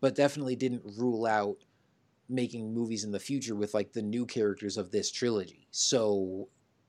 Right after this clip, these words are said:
you know, like, finishing out the s-, quote unquote Skywalker saga, but then coming back and still telling more stories later, you know, making more movies ten years from now about, like, Rey and Poe and Finn or something like that. Um,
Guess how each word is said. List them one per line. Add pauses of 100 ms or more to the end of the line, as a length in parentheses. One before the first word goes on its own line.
(220)
you
know,
like,
finishing
out
the
s-,
quote
unquote
Skywalker
saga, (380)
but
then
coming
back
and
still
telling
more
stories
later,
you
know,
making
more
movies
ten
years
from
now
about, (100)
like,
Rey
and
Poe
and
Finn
or
something
like
that. (460)
Um,